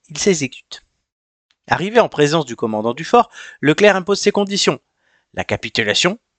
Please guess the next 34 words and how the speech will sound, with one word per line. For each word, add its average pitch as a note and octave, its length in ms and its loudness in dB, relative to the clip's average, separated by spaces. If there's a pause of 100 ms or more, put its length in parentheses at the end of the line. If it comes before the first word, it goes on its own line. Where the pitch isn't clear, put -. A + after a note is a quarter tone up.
elle A3 140 4
est A3 40 4
signée F3+ 280 2
le D3 60 -2
jour A#2+ 160 -2
même. F2+ 200 -18 (460)
La G2 80 -6
garnison G2+ 500 -4
défile B2 260 -4
à G#2 60 2
quatorze E3 440 -2
heures D#3 120 4
devant A2 260 -8
Leclerc, C#3+ 360 0 (440)
onze F3 180 2
officiers D3 460 0
et B2+ 40 0
dix-huit C#3+ 300 -4
soldats A#2 300 0
italiens, G2 580 -4 (240)
deux C#3 220 -4
cent F3 160 -2
soixante-treize B2 540 -2
Libyens. A2 240 -10 (1040)
Les A#2 160 -4
combats C#3 400 0 (340)
lui A#2+ 80 -8
ont D3 160 -2
occasionné B2 520 0
trois F3 260 0
tués B2+ 400 -4
et D3 60 -6
quatre D3 220 2
blessés. - 380 -10